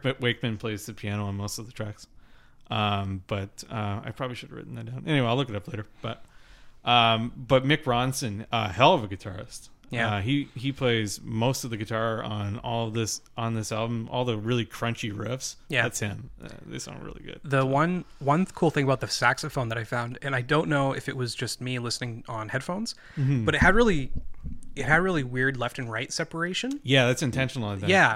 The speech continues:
Speaker 2: right?
Speaker 1: Yeah.
Speaker 2: It sounds like there's almost two saxophones at sometimes.
Speaker 1: Yeah, I think it's double tracked.
Speaker 2: It is? Okay,
Speaker 1: Yeah.
Speaker 2: yeah, I knew,
Speaker 1: I
Speaker 2: I
Speaker 1: believe, I, th-, I believe it's like he's playing with himself.
Speaker 2: Right.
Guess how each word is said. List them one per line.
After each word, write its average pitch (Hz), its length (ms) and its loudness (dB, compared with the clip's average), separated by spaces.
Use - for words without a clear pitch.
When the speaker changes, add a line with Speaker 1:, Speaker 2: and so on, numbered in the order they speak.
Speaker 2:
right? 151 160 6
Speaker 1:
Yeah. 160 60 2
Speaker 2:
It 139 40 0
sounds 175 180 4
like 175 120 2
there's 151 140 2
almost 143 280 2
two 160 100 -2
saxophones 160 640 0
at 160 120 -6
sometimes. 170 600 -4
Speaker 1:
Yeah, 156 160 2
I 156 60 6
think 190 140 2
it's 151 100 2
double 156 240 4
tracked. 95 380 -6
Speaker 2:
It 156 100 4
is? 185 180 6
Okay, 135 360 4
Speaker 1:
Yeah. 113 100 2
Speaker 2:
yeah, 120 160 6
I 120 80 0
knew, 151 140 -4
Speaker 1:
I 117 80 -2
Speaker 2:
I 113 80 -4
Speaker 1:
believe, 143 260 6
I, 135 80 -2
th-, 143 180 0
I 139 80 2
believe 143 300 2
it's - 340 -2
like 127 220 0
he's 139 220 -2
playing 139 580 -2
with 135 240 0
himself. 113 760 -4
Speaker 2:
Right. 120 260 2